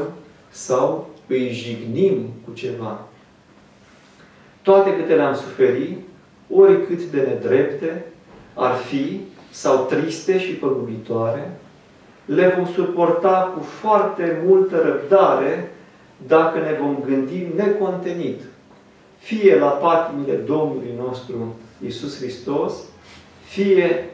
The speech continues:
la cele ale tuturor sfinților, considerând că suntem încercați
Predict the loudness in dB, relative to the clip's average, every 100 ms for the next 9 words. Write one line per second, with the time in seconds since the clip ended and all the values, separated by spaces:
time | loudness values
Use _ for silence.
0 | -16 -4 2 4 4 4 6 6 6 4
1 | 4 2 0 -4 0 2 2 -2 -8 -8
2 | -8 -8 -6 0 0 -2 -6 -14 -20 -20
3 | -20 _ _ _ _ _ _ _ 0 2
4 | 2 0 4 6 6 4 4 0 4 6
5 | 6 6 4 -4 -10 -8 -6 0 4 4
6 | 4 4 4 0 -8 -16